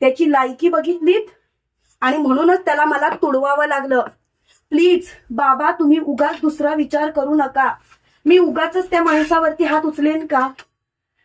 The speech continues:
तेव्हा मात्र त्याला खूपच राग आलेला असतो. त्यावेळेला विक्रमादित्य बोलतात, "कमाल आहे या भास्करची,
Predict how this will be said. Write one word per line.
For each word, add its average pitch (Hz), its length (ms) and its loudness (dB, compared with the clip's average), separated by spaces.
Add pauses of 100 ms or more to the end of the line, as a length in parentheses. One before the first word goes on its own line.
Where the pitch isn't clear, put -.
(140)
तेव्हा 269 240 0
मात्र 269 520 -4 (320)
त्याला 262 360 -2 (440)
खूपच 285 460 -4
राग 262 280 0
आलेला 254 260 0
असतो. 240 360 -6 (140)
त्यावेळेला 240 320 2
विक्रमादित्य 262 680 -2
बोलतात, 262 360 -4 (100)
"कमाल 262 340 -2
आहे 302 200 -4
या 339 120 -2
भास्करची, 269 800 -6